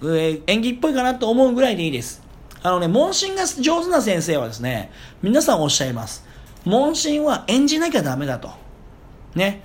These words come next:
患者さんにとって、えー、好まれるような先生を自分が演じなきゃいけないっていうことをね、よく言い、おっしゃいます。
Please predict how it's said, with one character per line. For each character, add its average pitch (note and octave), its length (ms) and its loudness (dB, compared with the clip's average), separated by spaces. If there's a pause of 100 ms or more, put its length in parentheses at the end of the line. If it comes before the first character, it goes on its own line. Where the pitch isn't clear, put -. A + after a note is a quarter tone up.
患 C4 240 4
者 C#4+ 120 2
さ C#4+ 60 2
ん D4 40 0
に C4+ 60 -4
と D#4+ 100 0
っ - 20 -2
て、 B3 460 2 (200)
え D#3 340 2
ー、 - 40 -6
好 A#3+ 140 -8 (100)
ま D4+ 120 2
れ D#4+ 120 -2
る D4 80 0
よ C4 120 2
う - 20 0
な A#3+ 80 -2
先 A3+ 240 -2
生 A#3 140 0
を F#3+ 60 0
自 C#3+ 180 -2
分 G3+ 140 -2
が G#3 160 -4
演 G#3+ 180 0
じ C#4+ 100 0
な D#4 120 0
き C#4 80 -2
ゃ F3+ 40 0
い C#3 60 -6
け B2 60 -6
な A2+ 100 -10
い A2+ 60 -12
っ - 20 -20 (600)
て F#3 80 4
い - 20 4
う F#3+ 40 4
こ F#3 60 2
と C3+ 100 -4
を - 20 -4
ね、 C#3+ 220 -6 (300)
よ F#3+ 120 4
く F3+ 100 -2
言 C3 100 -2
い、 C3 100 -4
お D3 60 -2
っ - 20 -2
し C#3 100 0
ゃ C3+ 60 -2
い B2 60 -4
ま A#2 140 -6
す。 - 200 -12